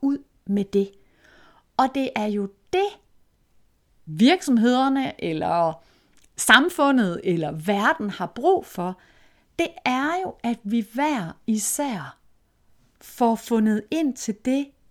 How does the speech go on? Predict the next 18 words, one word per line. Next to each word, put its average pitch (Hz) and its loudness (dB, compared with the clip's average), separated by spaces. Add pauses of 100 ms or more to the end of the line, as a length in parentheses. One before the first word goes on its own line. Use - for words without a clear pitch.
(120)
vi 247 -2
er 196 -8
her 269 -10
for - -10 (140)
at 269 -14 (120)
bidrage 170 -2
med. 165 -14 (1900)
Og 285 8 (120)
det 330 0
er 240 2
virkelig 247 -4
ildsjælsarbejde 202 -2
for - -8
mig. 160 -8 (960)
Det 320 2 (100)
er, 262 0 (460)
at 208 -2 (100)
vi 196 2